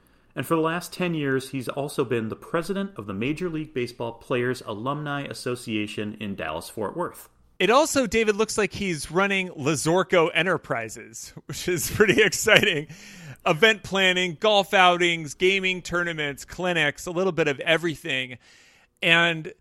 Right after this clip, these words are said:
Speaker 2: let me kind of give my final thought on this guy, and then I want to ask what you think.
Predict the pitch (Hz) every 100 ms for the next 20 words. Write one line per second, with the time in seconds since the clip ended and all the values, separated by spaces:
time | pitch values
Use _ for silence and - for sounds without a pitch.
0 | _ _ - 302 392 - 247 220 180 160
1 | 156 156 - 165 151 - 160 143 139 135
2 | - 147 135 131 120 - 139 151 180 156
3 | 143 139 131 127 - 127 139 123 135 113
4 | 110 -